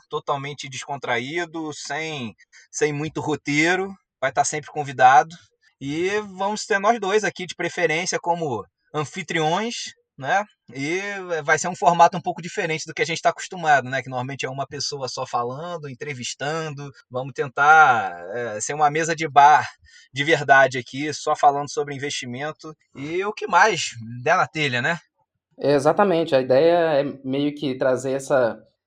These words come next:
Speaker 2: essa ausência que a gente tem de conseguir bater papo com as outras pessoas sobre esses assuntos, que, convenhamos, não é muita gente que fala sobre isso por aí. Eu, pelo menos, tenho pouquíssimas pessoas pra conversar sobre esses assuntos.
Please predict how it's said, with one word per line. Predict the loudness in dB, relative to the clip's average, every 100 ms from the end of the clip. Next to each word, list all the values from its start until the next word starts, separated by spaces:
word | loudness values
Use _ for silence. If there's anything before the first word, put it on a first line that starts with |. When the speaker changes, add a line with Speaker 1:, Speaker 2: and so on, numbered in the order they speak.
| _
Speaker 2:
essa | 4
ausência | 4 6 2 0 0
que | 0
a |
gente | 0 -2 -2
tem | -2
de | -2 -6
conseguir | -6 -6 -4 0
bater | 0 0 4
papo | 4 4
com | 0
as | -4
outras | -6 -6
pessoas | -8 -4 -2 -2
sobre | -2 -4
esses | -6 -4
assuntos, | -4 -2 -4 -4 -10 -18 _
que, | -4 2 4 4 4
convenhamos, | 2 4 4 4
não | 4
é | 4
muita | 4 4 2
gente | 2 -2 -8
que | -6 0 2 2 -2 -12 _ 6
fala | 8 8
sobre | 2 0 0
isso | -2 0
por | 2
aí. | 4 4 2
Eu, | 2
pelo | 2
menos, | 2 0
tenho | -4
pouquíssimas | -2 -2 -2 -2 -2 -2
pessoas | -2 -2 0 0 0
pra | -2 0
conversar | 2 0 0 -4
sobre | -4 -6
esses | -6 -4
assuntos. | -4 -4 -8 -8